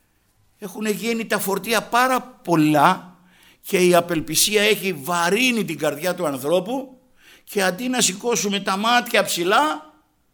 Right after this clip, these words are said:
τόσο κοιτάμε περισσότερο κάτω στη γη, μπας και μπορέσουμε να τα καταφέρουμε μόνοι μας. Δεν μπορεί ο άνθρωπος να κάνει μόνος του τίποτα, αδερφοί. Τίποτα. Θυμάμαι περιστατικά πάρα πολλά.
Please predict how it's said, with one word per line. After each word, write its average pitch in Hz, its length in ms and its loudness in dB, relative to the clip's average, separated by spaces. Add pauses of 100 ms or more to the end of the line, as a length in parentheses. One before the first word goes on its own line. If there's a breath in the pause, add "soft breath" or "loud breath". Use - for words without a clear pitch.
(540)
τόσο 170 240 -4
κοιτάμε 151 380 -4
περισσότερο 135 560 -2
κάτω 139 280 -2
στη - 140 -8
γη, 127 180 -8
μπας 147 260 -4
και 165 120 -10
μπορέσουμε 170 640 -6 (600 loud breath)
να 151 160 0
τα 156 120 -2
καταφέρουμε 156 640 -2
μόνοι 147 300 0
μας. 104 380 -8
Δεν 202 240 -8
μπορεί 175 300 0
ο 131 100 0
άνθρωπος 127 400 -8
να 123 120 -10
κάνει 139 300 -6
μόνος 160 400 -8
του 147 140 -12
τίποτα, 165 420 -10
αδερφοί. 98 280 -16 (920 loud breath)
Τίποτα. - 380 -14 (600 soft breath)
Θυμάμαι 147 420 -2
περιστατικά 131 760 -8
πάρα 120 380 -8
πολλά. 85 340 -20